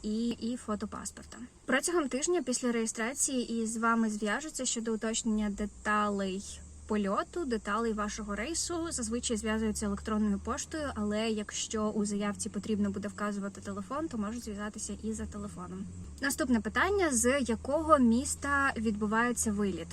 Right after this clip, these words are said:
Виліти відбуваються з різних міст Європи,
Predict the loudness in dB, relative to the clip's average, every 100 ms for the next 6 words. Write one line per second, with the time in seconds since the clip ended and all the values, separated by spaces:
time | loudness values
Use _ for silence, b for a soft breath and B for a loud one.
0 | 2 4 4 2 2 4 6 6 6 4
1 | 2 4 4 6 6 4 4 4 4 2
2 | 2 2 0 -2 0 2 0 0 0 0